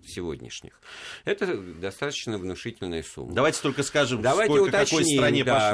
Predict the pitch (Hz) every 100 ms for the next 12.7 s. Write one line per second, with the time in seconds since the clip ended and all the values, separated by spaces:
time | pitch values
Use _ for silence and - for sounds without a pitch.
0 | 113 135 170 143 135 117 104 117 107 104
1 | 110 113 123 117 107 131 127 226 202 127
2 | - 113 117 175 180 - 110 90 95 92
3 | 90 85 80 - 92 90 92 - 85 80
4 | 80 78 76 85 87 151 127 104 92 92
5 | 113 123 98 80 - 90 104 - 92 92
6 | 95 82 69 92 92 92 127 165 160 151
7 | 131 151 147 127 139 131 151 160 143 -
8 | 139 208 139 120 202 190 160 156 180 208
9 | 165 113 123 139 120 101 85 92 - 95
10 | 104 113 98 - 95 92 101 90 78 -
11 | - 67 - - 73 78 87 82 123 135
12 | - 90 76 69 62 76